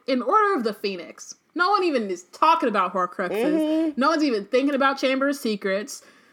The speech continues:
Speaker 1: What
Speaker 2: Y'all
Speaker 1: even,
Speaker 2: don't even
Speaker 1: what
Speaker 2: know
Speaker 1: even,
Speaker 2: that
Speaker 1: like, Tom
Speaker 2: word.
Speaker 1: Riddle's Diary,
Speaker 2: Like
Speaker 1: what's that? Never heard of her." And then was just like,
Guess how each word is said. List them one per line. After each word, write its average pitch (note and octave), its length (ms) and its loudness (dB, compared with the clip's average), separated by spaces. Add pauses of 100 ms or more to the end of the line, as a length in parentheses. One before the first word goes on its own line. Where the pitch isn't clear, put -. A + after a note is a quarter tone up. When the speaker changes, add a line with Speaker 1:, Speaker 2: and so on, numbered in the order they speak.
(140)
Speaker 1:
What E4 140 2
Speaker 2:
Y'all F#4+ 120 10
Speaker 1:
even, C4+ 100 8
Speaker 2:
don't B3 80 8
even - 40 2
Speaker 1:
what A3 100 10
Speaker 2:
know A3+ 80 8
Speaker 1:
even, A3+ 100 10
Speaker 2:
that B3 200 10
Speaker 1:
like, C#4+ 120 8
Tom C#4+ 220 10 (140)
Speaker 2:
word. - 60 4
Speaker 1:
Riddle's D#4 200 2
Diary, C#4 220 6 (200)
Speaker 2:
Like A#3+ 80 6
Speaker 1:
what's B3 180 -2
that? A#3 280 4
Never A3 220 0
heard G3+ 200 2
of F#3 100 -4
her." F3 260 -4 (300)
And F#4 180 2
then G#4+ 180 2
was G#4 200 2
just A4+ 180 0 (260)
like, - 220 -10